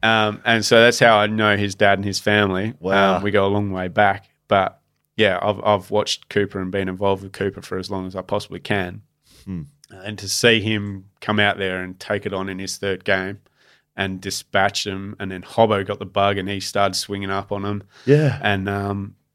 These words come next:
Speaker 1: and then we get over the line and, yeah, we got a four or five balls to spare in the end. I was like, "Wow, that was easy." <laughs>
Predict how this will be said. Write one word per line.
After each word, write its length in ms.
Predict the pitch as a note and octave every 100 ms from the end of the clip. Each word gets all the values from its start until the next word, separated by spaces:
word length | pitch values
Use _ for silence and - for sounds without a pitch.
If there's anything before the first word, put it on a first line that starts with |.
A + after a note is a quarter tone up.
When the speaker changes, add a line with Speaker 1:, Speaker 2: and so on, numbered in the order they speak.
| _ _ _ _ -
Speaker 1:
and 140 | G#2+
then 140 | G#2+ G2
we 80 |
get 160 | F#2+ G#2
over 180 | G2 F#2
the 60 |
line 340 | F2+ G#2 D3 A2+
and, 220 | F2+ F#2 _ _ _ _ _ _ _ _ -
yeah, 340 | G#2+ D#3+ G2+ - -
we 140 | A2+
got 200 | A2 A#2
a 60 | F#2+
four 400 | - - - B2+
or 60 |
five 280 | - A2 F#2+
balls 280 | G2+ F#2+ -
to 60 | -
spare 400 | - A3+ F3 C#3
in 60 | F#2+
the 80 |
end. 180 | A#2 B2+
I 60 | G2
was 160 | G#2
like, 120 | G#2 G#2+
"Wow, 340 | F3 G#2+ -
that 100 | D3
was 140 | B2+ G2
easy." 300 | A#2 A#3+
<laughs> 80 | -